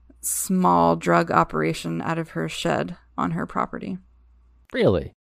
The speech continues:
Speaker 2: Did they mention what kind of drugs?
Speaker 1: They did not mention what kind of drugs, but I imagine if Archer was mixed up in that sort of thing, even if he wasn't involved in the business of selling drugs or using or anything like that,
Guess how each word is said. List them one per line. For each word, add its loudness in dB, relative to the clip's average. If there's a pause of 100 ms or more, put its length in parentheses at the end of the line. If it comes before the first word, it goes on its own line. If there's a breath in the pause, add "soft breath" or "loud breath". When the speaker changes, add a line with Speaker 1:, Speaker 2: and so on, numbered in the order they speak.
(380)
Speaker 2:
Did -6
they 2
mention 2
what 2
kind -2
of -4
drugs? -4 (600)
Speaker 1:
They 0
did -2
not 2
mention 0
what -2
kind -2
of -4
drugs, -4
but 0 (320 soft breath)
I 4
imagine 0
if -2
Archer 0
was -2
mixed -6
up 0
in 0
that -4
sort -4
of -4
thing, -4 (340 soft breath)
even 4
if 4
he 0
wasn't 2
involved 0
in -6
the -4
business 0
of -6
selling 0
drugs 2
or 0
using -2
or -2
anything -4
like -6
that, -2